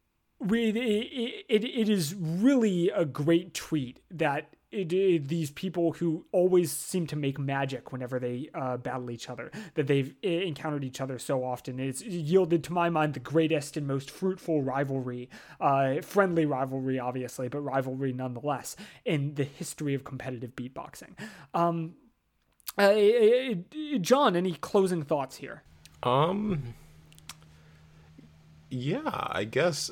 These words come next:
Speaker 2: uh, one thing that I guess I'm surprised we didn't talk about more is the fact that, like, for most of this, they literally have lived together
Speaker 1: Yeah.
Speaker 2: in the beatbox
Speaker 1: Mm-hmm.
Speaker 2: house,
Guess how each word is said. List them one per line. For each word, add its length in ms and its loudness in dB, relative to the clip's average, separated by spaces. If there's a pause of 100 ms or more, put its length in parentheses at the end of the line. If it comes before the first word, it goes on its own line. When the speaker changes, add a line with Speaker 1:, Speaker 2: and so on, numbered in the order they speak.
Speaker 2:
uh, 80 -6
one 300 0
thing 300 -2
that 140 0
I 120 0
guess 260 0
I'm 240 -4
surprised 480 2
we 80 -4
didn't 200 0
talk 200 -6
about 180 -2
more 200 -2
is 140 -2
the 80 -10
fact 340 -2
that, 100 -8
like, 300 -4 (340)
for 240 6
most 460 6
of 160 0
this, 420 2 (240)
they 380 4 (200)
literally 520 4
have 120 0
lived 240 0
together 420 -8 (840)
Speaker 1:
Yeah. 180 0
Speaker 2:
in 100 0
the 60 0
beatbox 340 -2
Speaker 1:
Mm-hmm. 100 -6
Speaker 2:
house, 340 -6